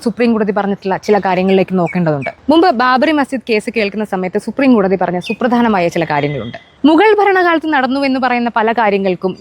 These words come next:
ഇക്കാലത്ത് നടപടിയെടുക്കാനാവില്ല എന്നാണ് അന്ന് സുപ്രീം കോടതി വളരെ കൃത്യമായി പറഞ്ഞ കാര്യം. പല മതവിഭാഗങ്ങൾക്കും അവരുടെ ആരാധനാലയങ്ങൾ സംരക്ഷിക്കപ്പെടുമെന്നും അതിന്റെ സ്വഭാവം മാറ്റില്ല എന്നുള്ള ആത്മവിശ്വാസം നൽകുന്നതുമാണ് ആരാധനാലയ നിയമം എന്നാണ് സുപ്രീം കോടതി പറഞ്ഞത്. ഭരണഘടനയിലെ സവിശേഷതകളിലൊന്നായ ഇന്ത്യൻ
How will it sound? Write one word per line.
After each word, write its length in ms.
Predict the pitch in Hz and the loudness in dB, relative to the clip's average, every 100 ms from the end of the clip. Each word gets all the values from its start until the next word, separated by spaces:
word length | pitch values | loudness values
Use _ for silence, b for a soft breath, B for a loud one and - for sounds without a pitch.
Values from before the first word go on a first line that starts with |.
| 220 | -12
ഇക്കാലത്ത് 440 | _ 277 196 202 202 | _ -2 0 -2 -2
നടപടിയെടുക്കാനാവില്ല 1040 | 190 208 208 175 180 175 190 208 190 180 165 | 0 0 0 0 -2 0 0 2 2 0 0
എന്നാണ് 340 | 185 208 165 175 - | 0 0 0 -4 -2
അന്ന് 160 | 202 208 - | 0 0 -2
സുപ്രീം 280 | 202 226 202 | -2 0 2
കോടതി 260 | 170 160 - 185 | 0 -2 -4 -2
വളരെ 180 | 185 - | -2 -4
കൃത്യമായി 420 | 233 - 247 151 147 | -6 -2 0 0 -4
പറഞ്ഞ 200 | 143 143 139 | -8 -8 -10
കാര്യം. 220 | - - _ - | -12 -18 _ -2
പല 120 | 269 330 370 | 0 2 2
മതവിഭാഗങ്ങൾക്കും 760 | 269 294 277 269 233 196 214 - | 2 2 2 0 0 -2 -4 -4
അവരുടെ 200 | 208 226 202 202 | -2 -2 0 0
ആരാധനാലയങ്ങൾ 640 | 220 233 254 254 240 226 | 0 0 2 2 2 2
സംരക്ഷിക്കപ്പെടുമെന്നും 760 | 220 202 196 240 190 156 151 208 - | 0 0 0 0 0 0 0 -4 -4
അതിന്റെ 220 | 226 262 262 | 2 4 4
സ്വഭാവം 360 | 277 262 320 285 | 2 2 2 2
മാറ്റില്ല 320 | 226 214 233 220 | 2 0 0 2
എന്നുള്ള 200 | 202 196 185 220 | 0 0 0 0
ആത്മവിശ്വാസം 480 | 254 269 254 240 226 | 0 0 0 0 0
നൽകുന്നതുമാണ് 580 | 190 202 190 170 165 165 b b - 220 | 0 0 0 0 -2 -6 b b -2 2
ആരാധനാലയ 560 | 262 294 269 247 220 190 | 2 2 2 2 0 0
നിയമം 220 | 180 185 - 190 | -2 -6 -6 -8
എന്നാണ് 200 | 180 190 | -6 -8
സുപ്രീം 260 | 208 - 233 | -6 -2 0
കോടതി 200 | 170 156 143 | 0 -4 -6
പറഞ്ഞത്. 240 | 131 123 - | -10 -4 0
ഭരണഘടനയിലെ 640 | 233 262 311 330 330 311 311 277 | 2 2 2 2 2 2 0 0
സവിശേഷതകളിലൊന്നായ 840 | 214 269 240 269 254 233 220 214 - 247 | -2 -2 -2 0 0 2 2 0 2 2
ഇന്ത്യൻ 240 | 285 320 | 4 4